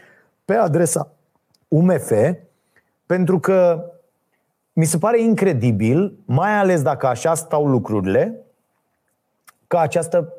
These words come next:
femeie este la catedră. Asta una. Al doilea, uh, eu în locul studenților aș depune o plângere penală pe, uh, uh, numele celor care conduc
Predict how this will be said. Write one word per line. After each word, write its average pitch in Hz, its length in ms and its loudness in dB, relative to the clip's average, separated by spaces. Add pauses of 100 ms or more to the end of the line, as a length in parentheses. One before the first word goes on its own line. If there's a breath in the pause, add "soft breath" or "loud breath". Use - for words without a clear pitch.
femeie 147 600 0 (140)
este 135 340 0
la 131 120 0
catedră. 80 500 -6 (580 loud breath)
Asta 131 280 -4
una. 120 240 2
Al 147 240 0
doilea, 143 600 2 (360 loud breath)
uh, 131 840 2 (480)
eu 156 260 2
în 220 60 2
locul 220 260 0
studenților 139 1040 -2
aș 151 200 -2
depune 185 380 0
o 185 100 2
plângere 185 440 0
penală 165 600 0
pe, 139 580 0 (520)
uh, 123 100 2 (720)
uh, 113 240 2
numele 135 800 2 (560 soft breath)
celor 165 320 0
care 147 220 -2
conduc 139 560 -2